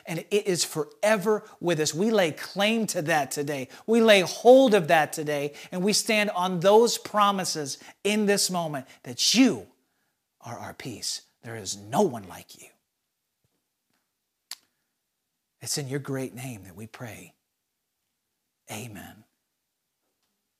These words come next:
Amen. If you put your faith in Jesus today, your next step is to help, is to literally s-, start getting connected into a church. Get connected into our church, High Point Online.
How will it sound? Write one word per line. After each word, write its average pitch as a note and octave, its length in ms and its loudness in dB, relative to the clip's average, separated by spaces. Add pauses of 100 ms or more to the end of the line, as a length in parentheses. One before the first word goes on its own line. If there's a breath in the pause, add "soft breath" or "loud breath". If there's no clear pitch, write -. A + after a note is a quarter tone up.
(360)
Amen. A#2+ 400 -16 (2000 loud breath)
If E3 140 -4
you G3 100 2
put A3+ 240 2
your A#3 100 4
faith G#3 360 2
in G3 100 0
Jesus F#3+ 480 0
today, G3+ 380 0 (200 loud breath)
your G#3+ 240 2
next A3 300 -2
step F#3+ 340 0
is F3 120 -4
to F3 180 -2
help, F#3+ 260 -2
is E3+ 240 -6
to F#3 120 -2
literally F#3+ 300 -2
s-, - 180 -6 (180 loud breath)
start F#3+ 220 -2
getting F#3 160 2
connected E3 460 -4
into D3+ 400 -6
a B2+ 60 -6
church. C3+ 520 -8 (520)
Get G3+ 220 2
connected A3+ 320 2
into A3 160 4
our A3 220 4
church, F3 260 -4
High G3+ 160 6
Point A3+ 300 -2
Online. G3+ 680 -4